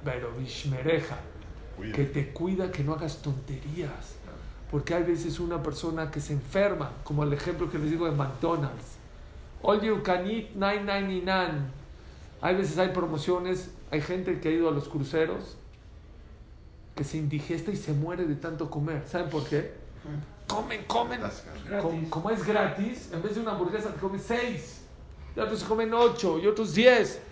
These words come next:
Speaker 1: hasta que se mueren. Pero es gratis, sí, aunque sea gratis.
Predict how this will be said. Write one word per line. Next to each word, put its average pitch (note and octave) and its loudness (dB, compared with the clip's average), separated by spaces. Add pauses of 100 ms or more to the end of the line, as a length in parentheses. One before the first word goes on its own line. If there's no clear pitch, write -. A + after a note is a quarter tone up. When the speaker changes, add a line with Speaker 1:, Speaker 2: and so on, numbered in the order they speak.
(240)
Speaker 1:
hasta - 2
que - 2
se A#3 6
mueren. C4+ 10 (340)
Pero A#3+ 8
es G#3+ 6
gratis, C#4 8
sí, - -4
aunque E3+ -2
sea G3 -4
gratis. F#3 -4